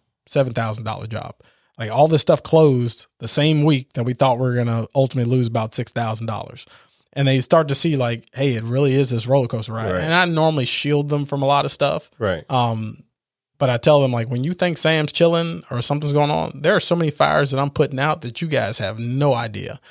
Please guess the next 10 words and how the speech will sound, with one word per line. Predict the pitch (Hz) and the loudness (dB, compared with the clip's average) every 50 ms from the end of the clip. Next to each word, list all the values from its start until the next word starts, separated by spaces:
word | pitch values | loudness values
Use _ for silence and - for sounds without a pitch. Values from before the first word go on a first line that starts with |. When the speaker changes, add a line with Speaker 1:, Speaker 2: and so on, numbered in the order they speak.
| - - | -10 -4
Speaker 2:
Right. | 98 92 87 85 151 | -2 -2 0 0 0
Speaker 1:
Like, | 135 120 - | -2 0 2
to | - 143 | 2 2
a | 127 | 4
certain | - - 180 160 147 | 4 4 2 2 2
degree, | 127 131 120 127 143 151 147 131 123 | 0 -2 0 0 2 2 2 2 0
like, | 117 110 110 110 110 117 - _ _ _ _ _ _ _ _ _ - | 0 -2 -4 -4 -6 -10 -14 _ _ _ _ _ _ _ _ _ -8
you | 160 147 | -6 -4
know, | 117 113 113 | -4 -4 -6
if | 117 127 | -8 -12